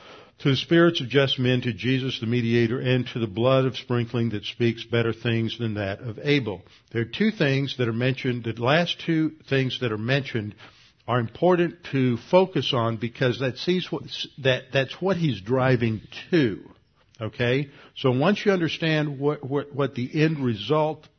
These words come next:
is supposed to be, what the end issue is, then when we go back and we start at the beginning, we have an idea of,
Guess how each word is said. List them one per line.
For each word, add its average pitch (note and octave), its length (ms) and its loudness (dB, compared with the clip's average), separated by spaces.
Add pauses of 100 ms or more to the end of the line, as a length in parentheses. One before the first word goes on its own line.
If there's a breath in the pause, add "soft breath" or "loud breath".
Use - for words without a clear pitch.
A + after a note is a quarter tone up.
(160)
is A#2+ 220 -2
supposed B2+ 460 -2
to A2+ 60 -6
be, G#2+ 500 -2 (520 soft breath)
what A#2+ 160 -2
the B2 320 -2
end C#3 400 4
issue D3 460 0
is, G#2+ 400 -4 (420 loud breath)
then F#3+ 260 6
when D#3+ 160 2
we C3+ 80 2
go C3 160 2
back B2+ 480 0
and A#2+ 160 -2
we A2 80 0
start C#3 300 0
at A2+ 100 -2
the A2 60 -8
beginning, A#2+ 500 0
we A#2 140 0
have B2 180 0
an A#2 80 -2
idea A2+ 400 0
of, A2 80 -2